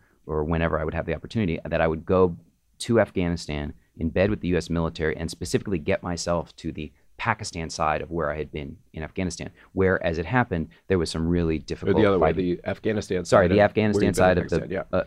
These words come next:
Speaker 1: of the, of where I'd been in Pakistan. And in that area, in the northeast of Afghanistan, there was some really, really awful fighting going on. And so that's what I did. So the next year, I,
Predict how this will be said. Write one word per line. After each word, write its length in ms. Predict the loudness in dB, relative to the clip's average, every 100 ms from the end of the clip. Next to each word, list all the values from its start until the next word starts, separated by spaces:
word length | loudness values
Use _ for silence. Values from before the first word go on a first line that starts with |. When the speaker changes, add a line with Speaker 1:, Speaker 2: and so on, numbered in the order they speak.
| -4
Speaker 1:
of 100 | -4
the, 140 | -4 -6 -8 -6
of 120 | -2
where 140 | 0
I'd 120 | 0 0
been 140 | -4
in 60 | -4
Pakistan. 580 | -4 -6 -8 -8 -8 -6
And 240 | -6 -6 -10 _ _
in 180 | 0 2
that 200 | 2 0 0
area, 440 | 2 2 0 -4
in 140 | -4 -2
the 60 |
northeast 480 | 0 -2 -2 -4 -4
of 100 | -6
Afghanistan, 680 | -6 0 2 2 0 -4 -4 -8 _ 0
there 100 | 2
was 140 | 2
some 260 | -2 -2 2
really, 420 | 2 2 0 -4 -14 _ -8
really 520 | 0 0 0 -4 -10 _
awful 260 | -4 -4 -6
fighting 400 | -6 -6 -6 -12 -16
going 260 | -12 -10 -10
on. 180 | -12 -16 _ _ _ -6
And 480 | -2 0 0 -2 -6 _ _ _
so 160 | -4 0
that's 180 | 0
what 100 | 2
I 60 | 0
did. 260 | 4 2 2
So 120 | -2
the 100 | 0
next 320 | -2 -4 -4
year, 280 | 0 2
I, 60 | 2